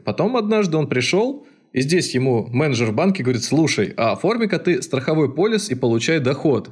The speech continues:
На что у человека четыреста четвертая ошибка в голове и синий экран смерти. Возникал он: "Что? Какое страхование и доход? Где связь вообще?"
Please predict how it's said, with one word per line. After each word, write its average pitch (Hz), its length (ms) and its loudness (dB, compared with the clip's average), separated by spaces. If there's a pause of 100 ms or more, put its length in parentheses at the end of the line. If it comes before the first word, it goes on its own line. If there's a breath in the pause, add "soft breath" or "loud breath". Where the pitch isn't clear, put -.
(100)
На 113 120 -2
что 196 180 0
у 214 80 2
человека 156 680 0 (200 loud breath)
четыреста 190 400 -2
четвертая 151 460 0
ошибка 139 440 0
в 110 260 0
голове 123 600 2
и 123 60 0
синий 156 260 2
экран 147 260 0
смерти. 131 420 -2
Возникал 143 480 2
он: 117 280 -2
"Что? 127 360 -2
Какое 143 300 -2
страхование 139 580 0
и - 20 2
доход? 131 420 0
Где 120 220 0
связь 127 400 -2
вообще?" 95 420 -6